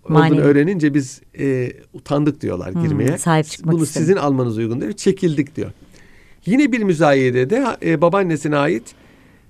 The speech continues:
Speaker 1: Fabergé yumurtası derler. Yanlış hatırlamıyorsam öyle bir şey. Bu
Speaker 2: Hmm.
Speaker 1: Rus
Speaker 2: Hmm.
Speaker 1: çarı hediye etmiş. Üzeri mücevherlerle işli Fabergé yumurtası. Paskalya'da Hristiyanlar birbirlerine yumurta hediye ederler. Ondan adeti zaten boyarlar, süslerler.
Speaker 2: Hı hı.
Speaker 1: E, bu tabii çar.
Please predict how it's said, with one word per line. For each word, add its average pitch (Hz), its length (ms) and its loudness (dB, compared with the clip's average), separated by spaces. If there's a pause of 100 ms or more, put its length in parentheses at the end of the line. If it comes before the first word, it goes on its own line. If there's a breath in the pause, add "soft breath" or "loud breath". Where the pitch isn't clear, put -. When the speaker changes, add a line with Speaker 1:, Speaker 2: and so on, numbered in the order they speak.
(100)
Speaker 1:
Fabergé 165 400 4
yumurtası 117 500 0
derler. 117 300 0
Yanlış 151 320 0
hatırlamıyorsam 143 600 -2
öyle 135 200 2
bir 120 60 -4
şey. 117 240 -4
Bu 135 140 2
Speaker 2:
Hmm. 123 80 -2
Speaker 1:
Rus 139 300 -4
Speaker 2:
Hmm. 190 360 2
Speaker 1:
çarı 160 240 4
hediye 107 300 0
etmiş. 113 200 -6
Üzeri 127 240 0
mücevherlerle 127 720 0
işli 123 180 -6
Fabergé 151 400 2
yumurtası. 113 540 -4 (360 soft breath)
Paskalya'da 151 580 0
Hristiyanlar 143 580 -4 (260)
birbirlerine 156 320 0
yumurta 156 320 0
hediye 98 280 0
ederler. 101 260 -2
Ondan 123 240 -4
adeti 123 360 -4
zaten 117 200 -6
boyarlar, 113 400 0
süslerler. 117 500 -6
Speaker 2:
Hı 170 60 -4
hı. - 520 -12
Speaker 1:
E, 143 40 -6
bu 143 60 -6
tabii 139 200 -2
çar. 151 340 -2